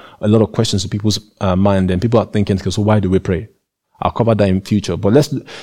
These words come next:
go back to those verses of the Bible and read it carefully and meditate on it, right? What I'm trying to say here is this. These guys, they pray, you know, their prayers, their prayer, prayer warriors in a sense. I mean, these guys prayed. But they're saying that it is faith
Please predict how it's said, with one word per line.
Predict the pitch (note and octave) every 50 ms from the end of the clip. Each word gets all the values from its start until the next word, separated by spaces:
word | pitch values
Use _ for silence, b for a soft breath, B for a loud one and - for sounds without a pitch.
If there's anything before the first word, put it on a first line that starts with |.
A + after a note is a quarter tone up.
| B B B B B B B B B _ - B2+
go | G#2+ C#3+ E3+
back | D#3 D#3 D3 C#3+
to | - C#3
those | B2 A#2+ A#2 G#2
verses | G2 A2 A2 G2+ - G#2 F#2+
of | F#2 F2
the | F#2+
Bible | E2+ F2+ G2+ G2 G2 F#2+ G2+ F#2+
and | F#2 F#2 F#2+
read | G2+ A2+ G#2+
it | G#2 G2+ - - - - - -
carefully | - - - A#2 G#2 - - G2 F2+ F2+ E2+
and | - F#2+ F#2 F#2
meditate | F#2+ G2 F#2 G2+ F#2 - - - C#3+ C#3 A#2 -
on | G2+ F2+ E2
it, | E2 - - - - _ _ _ _ _ _ _ _ _ -
right? | C3+ G2+ F#2 - _ B B B
What | B A2+ C3
I'm | C#3+ C3
trying | A#2+ - B2+ A#2+
to | G#2+ G2+
say | - A2
here | G#2+ G2+ G2+ G2
is | F2+ F2
this. | F2 F2 - - - - _ _ _ _ _ _ _ -
These | - G3+ E3
guys, | C#3+ C3 G#2 F2+
they | G2
pray, | F2+ - G#2+ F#2+ E2+ E2+ - _ _
you | - F#2
know, | F2 D#2+ E2 - _
their | - F#2+ G#2 G2
prayers, | F#2+ - - A#2+ G#2 F2 - - - - _ -
their | F#2+ F#2+ F2
prayer, | - - A#2 A2+ A2 G#2 F#2+ G2 F#2 F#2 F#2 - _ -
prayer | - A#2+ A#2+ G#2+
warriors | F#2+ G2 F#2+ F2 -
in | F2+
a | F2
sense. | F2 - - - A2 F#2 F2+ -
I | - F#2
mean, | F#2 F2 F#2+
these | G#2 F#2+
guys | F#2+ F#2+ F#2 - -
prayed. | - - F#2 F2 F2 F2+ G2+ - _ _ _ _ _ _ _ _ _ _ _ _ _ _ _ _ _ _ b b b b b b b b -
But | A#2+ A#2+ A2
they're | A2+ G#2
saying | - - D3 D#3 D#3 D3+
that | C3 G#2+ G#2+ - -
it | A#2 -
is | G#2+ G2 G2 G2 -
faith | - - - - E3 C#3+ -